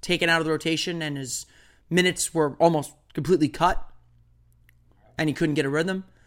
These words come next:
And even at the end of the season, when the Magic were playing him every single night,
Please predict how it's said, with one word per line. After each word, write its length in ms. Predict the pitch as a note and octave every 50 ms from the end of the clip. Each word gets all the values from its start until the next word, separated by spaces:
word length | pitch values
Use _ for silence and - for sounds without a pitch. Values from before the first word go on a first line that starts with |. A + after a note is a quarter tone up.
| _ _ _ _ _
And 120 | - F#3
even 200 | G#3+ A#3+ A#3 A#3+
at 120 | A#3+ A#3+ A#3+
the 100 | G#3 G#3+
end 100 | A3 A3
of 60 | G#3+
the 60 | G3
season, 380 | F3 - A3 G3+ E3+ D#3 C#3 C3+
when 120 | D3 D3+
the 60 | D3+
Magic 360 | D3 D#3+ E3+ F#3 F3 - - -
were 40 |
playing 360 | E3 - - F#3+ F#3+ F#3 D#3+ C#3+
him 100 | C3 - -
every 240 | F3 F3 D#3 E3+ D3+
single 260 | - F3+ F3 F3 E3
night, 300 | E3 D#3+ D3+ - -